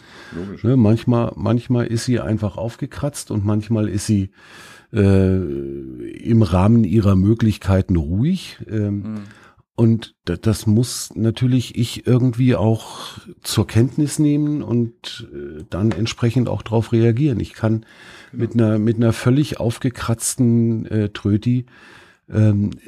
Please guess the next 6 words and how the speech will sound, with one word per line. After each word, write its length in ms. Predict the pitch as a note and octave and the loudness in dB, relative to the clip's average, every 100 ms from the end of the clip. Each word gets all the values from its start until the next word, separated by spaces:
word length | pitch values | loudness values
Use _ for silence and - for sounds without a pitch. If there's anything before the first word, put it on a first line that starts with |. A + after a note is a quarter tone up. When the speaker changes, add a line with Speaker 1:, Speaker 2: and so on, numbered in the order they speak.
| B1 | -12
Speaker 2:
nicht 760 | E2+ F#2+ A2 A2+ A2+ A2 - - | -8 -2 2 4 4 2 -8 -6
irgendwelche 800 | A2+ B2 B2 G#2+ A2 - A2+ A2 | 0 2 2 2 0 2 0 0
Konzentrationsspiele, 1500 | - A2 G#2 A2 G2 G2+ - F#3+ F3+ - G#2+ F2+ E2+ D#2+ F2 - | 0 0 2 0 0 -4 -4 -4 -6 0 2 4 4 2 -4 -12
ähm, 580 | G#2+ G2 F2 E2+ D#2+ C#2+ | -8 -6 -6 -8 -10 -10
machen. 420 | E2+ - D2 C#2+ _ _ _ _ _ _ - | -10 -10 -12 -14 _ _ _ _ _ _ -10
Speaker 1:
Ja. 160 | - | -10